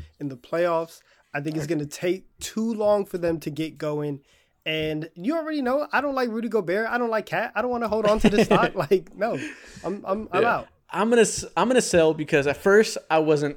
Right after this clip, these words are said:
Speaker 2: I wasn't high on them. I kinda convinced myself they're gonna be a regular season juggernaut, and I bought a lot of it. I'm selling it. I'm, I'm back to being pretty concerned about their long-term fit.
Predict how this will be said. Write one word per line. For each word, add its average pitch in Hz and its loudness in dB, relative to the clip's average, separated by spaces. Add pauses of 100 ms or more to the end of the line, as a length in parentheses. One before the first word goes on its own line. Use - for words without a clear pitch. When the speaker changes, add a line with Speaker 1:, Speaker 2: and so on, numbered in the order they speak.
(140)
Speaker 2:
I 156 2
wasn't 160 2
high 143 2
on 135 0
them. 127 -2
I 156 0
kinda 202 2
convinced 175 0
myself 160 2
they're 160 0
gonna 151 2
be 147 2
a 143 4
regular 147 4
season 147 -6
juggernaut, 139 2 (200)
and 156 -2
I 151 4
bought 151 4
a 160 4
lot 160 6
of 156 0
it. 160 2 (480)
I'm 208 -4
selling 120 0
it. 127 -4
I'm, 202 0
I'm 202 2
back 170 6
to 165 -4
being 143 -6
pretty 170 2
concerned 131 -4
about 127 -6
their 135 -4
long-term 123 -4
fit. - -10